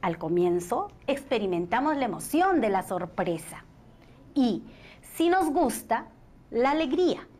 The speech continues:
Cuando pasa el momento de la emoción, pensamos,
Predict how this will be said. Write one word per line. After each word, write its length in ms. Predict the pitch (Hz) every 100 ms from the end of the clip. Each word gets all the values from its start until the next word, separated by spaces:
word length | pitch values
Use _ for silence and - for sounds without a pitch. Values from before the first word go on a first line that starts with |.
| - - - - - - -
Cuando 400 | 180 175 170 170
pasa 380 | 190 214 220
el 80 | 311
momento 560 | 269 196 196 311 320 339
de 100 | 277
la 80 | 233
emoción, 600 | 208 214 220 214 294 - - - - -
pensamos, 800 | 170 160 165 208 185 160 -